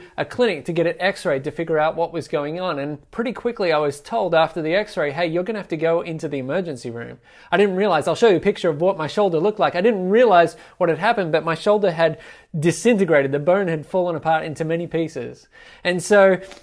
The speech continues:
the first thing I did before I even left that clinic was to call my friend Joe. You all need a friend like I have in Joe. You see, Joe is a surgical tech in Austin, and he is good friends with all of the top surgeons in Austin.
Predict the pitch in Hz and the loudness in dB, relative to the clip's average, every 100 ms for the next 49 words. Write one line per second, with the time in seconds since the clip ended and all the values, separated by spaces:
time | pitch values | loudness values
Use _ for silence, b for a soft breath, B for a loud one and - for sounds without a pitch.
0 | B - - 220 240 - 247 202 170 156 | B -6 -2 -2 -2 -2 0 0 2 0
1 | 131 147 208 196 190 185 180 156 165 196 | 0 -4 2 2 2 -2 -2 -2 -2 -4
2 | 208 202 160 - - 160 135 - b b | -4 -2 -2 -2 -8 -6 -6 -10 b b
3 | b b 165 175 175 170 170 - 247 165 | b b -2 -2 -2 -8 -8 -2 2 4
4 | 147 160 170 - 151 156 175 147 120 151 | 2 0 -6 -4 -6 -2 2 2 2 2
5 | 196 226 220 190 175 202 160 147 170 175 | 6 6 6 4 2 0 -2 -2 2 2
6 | 165 135 139 - 165 170 156 175 143 117 | 4 2 0 -6 -6 -4 2 4 4 2
7 | B B B - - 214 160 214 262 208 | B B B -10 -4 -2 2 4 6 6
8 | 190 190 - 190 170 180 - 214 202 196 | 2 -2 -12 -8 -4 -4 -2 -2 -2 -2
9 | 185 - 151 143 160 151 156 170 - 143 | -6 -4 -4 -4 -10 -10 -8 -10 -8 -10
10 | 127 131 220 220 165 - 208 247 202 - | -10 -10 -4 -4 -6 -6 0 0 0 -4
11 | 202 214 143 139 147 165 - - 190 220 | -4 -2 -4 -6 -4 -4 -4 -4 0 2
12 | 214 190 175 180 - - 220 220 160 127 | 2 0 -2 -4 -4 -4 -2 0 -2 -6
13 | 147 160 175 - 120 | -6 -6 -8 -12 -16